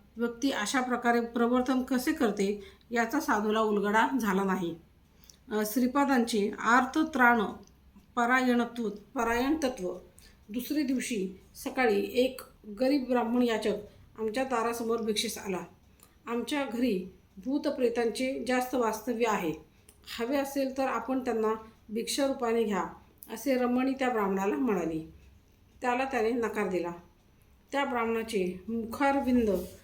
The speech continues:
अत्यंत शांत आणि उज्ज्वल होते. आमचे मामा बाहेर आले आणि म्हणाले, "आमच्या घरची परिस्थिती अत्यंत चिंताजनक आहे.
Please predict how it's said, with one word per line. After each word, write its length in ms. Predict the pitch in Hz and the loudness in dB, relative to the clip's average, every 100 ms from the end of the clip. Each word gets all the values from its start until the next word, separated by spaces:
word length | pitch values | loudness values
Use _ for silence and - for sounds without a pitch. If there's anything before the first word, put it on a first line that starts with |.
| - - | -20 -12
अत्यंत 380 | 240 240 - 302 294 | -10 -8 -2 -2 -2
शांत 320 | 277 220 - | 0 2 2
आणि 240 | 220 233 269 | 2 0 -2
उज्ज्वल 420 | 233 208 240 214 | -4 0 2 2
होते. 380 | 170 160 160 - _ - _ _ _ | 0 -6 -10 -16 _ -20 _ _ _
आमचे 280 | 214 233 233 | -6 -4 -2
मामा 300 | 269 233 233 | 0 0 0
बाहेर 220 | 226 214 | 0 2
आले 260 | 202 175 170 - - - | 2 0 -2 -8 -20 -6
आणि 260 | 240 262 | -2 2
म्हणाले, 460 | 254 214 220 208 170 - - _ | 2 2 2 0 -2 -6 -18 _
"आमच्या 320 | 220 220 294 285 | -8 -4 -2 -2
घरची 260 | 240 240 | -2 -4
परिस्थिती 560 | - 226 226 233 196 185 | -4 -4 -4 -6 -4 -4
अत्यंत 440 | 208 - 240 240 | -6 -6 -6 -4
चिंताजनक 640 | 247 226 208 214 208 240 320 - | -4 -2 -2 0 0 0 -4 -8
आहे. 280 | 202 180 | -6 -4